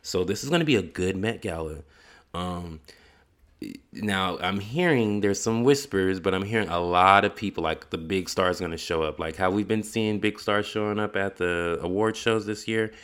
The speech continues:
I think the same thing is gonna happen with the Met Gala.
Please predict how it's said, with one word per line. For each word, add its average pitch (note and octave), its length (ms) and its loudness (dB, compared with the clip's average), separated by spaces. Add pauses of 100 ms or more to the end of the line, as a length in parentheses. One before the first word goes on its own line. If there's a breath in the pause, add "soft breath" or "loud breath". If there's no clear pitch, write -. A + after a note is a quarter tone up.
(180 loud breath)
I E2 100 -6
think F2 280 -8
the E2+ 100 -12
same E2 260 -6
thing E2+ 160 -4
is E2 80 -8
gonna D#2+ 140 -4
happen D2+ 300 -8
with D2 100 -10
the D#2+ 80 -8
Met C#2 200 -10
Gala. B1 260 -12